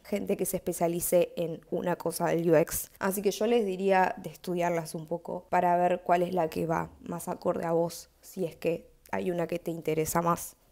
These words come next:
Una tarea que puede hacer un diseñador U X U I puede ser, por ejemplo, una página web que esté muy desactualizada. Una página web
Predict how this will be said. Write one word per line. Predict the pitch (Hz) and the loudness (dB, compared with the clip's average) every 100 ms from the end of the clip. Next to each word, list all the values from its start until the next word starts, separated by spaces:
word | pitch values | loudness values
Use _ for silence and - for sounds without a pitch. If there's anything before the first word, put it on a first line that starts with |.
| - | -2
Una | 254 311 | 2 6
tarea | 220 196 208 | 6 6 2
que | 208 | 0
puede | 190 175 190 | -2 4 4
hacer | 196 - 185 | 2 -2 -2
un | 190 196 | 0 0
diseñador | 185 180 180 165 165 | -2 -2 -2 0 0
U | 170 | 2
X | 175 180 - | 0 0 -4
U | 185 | 0
I | 170 170 202 208 - | 2 2 0 -4 0
puede | 214 208 | 2 6
ser, | 208 196 | 4 4
por | 208 | 0
ejemplo, | 196 202 190 196 214 240 | 0 0 0 2 4 4
una | 214 214 214 202 202 196 - | 2 2 4 4 2 0 0
página | 220 220 254 240 | -2 2 2 4
web | 202 180 185 226 269 - | 6 8 6 4 -4 -4
que | |
esté | 196 - 196 185 - | -4 0 0 0 0
muy | 208 208 208 | 0 2 4
desactualizada. | 190 190 175 175 180 - 175 170 - | 2 -2 -4 -6 -6 -6 -4 -4 -6
Una | - 240 226 | 2 4 6
página | 233 240 240 | 4 4 6
web | 214 220 214 | 6 6 2